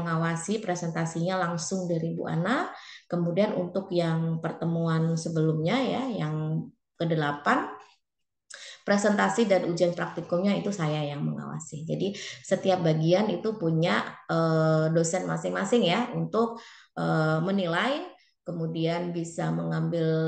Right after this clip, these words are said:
apa namanya, eh, kesimpulan ya hasil dari praktikumnya seperti apa. Nah, ini adalah topik-topik untuk praktikum fitokimia yang insya Allah akan dilaksanakan dalam satu semester ini ya.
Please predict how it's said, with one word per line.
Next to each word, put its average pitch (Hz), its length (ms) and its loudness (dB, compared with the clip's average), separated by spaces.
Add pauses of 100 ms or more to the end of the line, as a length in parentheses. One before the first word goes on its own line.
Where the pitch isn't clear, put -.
(400)
apa 190 320 -6
namanya, 180 800 -6
eh, 160 160 -8
kesimpulan 208 640 0
ya 170 160 0
hasil 170 640 -4
dari 160 320 -2
praktikumnya 165 720 -6
seperti - 400 -18
apa. - 280 -20 (600)
Nah, 147 80 0
ini 175 160 2
adalah 202 320 0
topik-topik - 800 -4
untuk 175 480 0
praktikum 180 720 -2
fitokimia 202 640 -4
yang 180 240 -4
insya 170 240 -6
Allah 185 240 -2
akan 180 160 -8
dilaksanakan 165 720 -6
dalam 175 320 -2 (260)
satu 160 300 -8
semester - 400 -4
ini - 400 -4 (100)
ya. - 380 -16